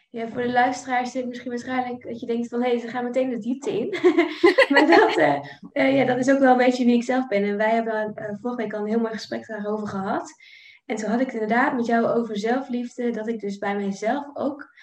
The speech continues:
eh, vaak zie dat als ik in mezelf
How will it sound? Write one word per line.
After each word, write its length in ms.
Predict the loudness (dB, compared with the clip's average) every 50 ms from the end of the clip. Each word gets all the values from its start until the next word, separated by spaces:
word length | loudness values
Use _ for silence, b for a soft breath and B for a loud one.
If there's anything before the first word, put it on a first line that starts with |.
| B B B B B
eh, 300 | -12 -10 -8 -6 -6 -6
vaak 340 | -4 -4 -4 -4 -4 -6 -8
zie 480 | -8 -2 0 2 2 2 0 B B B B B B B _ _
dat 140 | -6 -2
als 220 | 2 2 2 2 0 -2
ik 80 | -4
in 120 | -6 -4 -2
mezelf 400 | -2 -2 0 0 0 0 -2